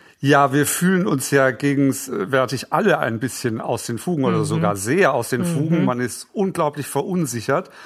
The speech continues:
Speaker 1: Und so war es eigentlich logisch, dass Patricia Kopaczynska ja freie Hand gegeben wurde, die berühmte Geigerin,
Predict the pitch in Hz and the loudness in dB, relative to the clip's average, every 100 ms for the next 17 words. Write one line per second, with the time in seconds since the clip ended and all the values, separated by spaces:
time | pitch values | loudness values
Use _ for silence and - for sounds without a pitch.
0 | - - - 160 151 143 - - 151 190 | -18 -16 -2 2 2 0 -2 -2 0 2
1 | 165 170 147 135 151 185 160 147 - 147 | 2 0 -2 -2 -2 -2 -2 -2 -2 -4
2 | - 147 147 - 139 131 117 - 185 - | -2 -2 -2 -2 -2 -2 -4 -2 -4 -4
3 | - 135 127 123 117 113 139 135 135 208 | -2 0 0 0 -2 -2 -2 0 0 -2
4 | - 127 - 120 113 117 127 123 - 110 | -4 -6 -4 -4 -2 -2 -2 -4 -6 -4
5 | 107 107 - 104 127 139 110 - 120 139 | -4 -6 -12 -6 -4 -2 -4 -2 0 0
6 | 147 143 147 | 0 0 0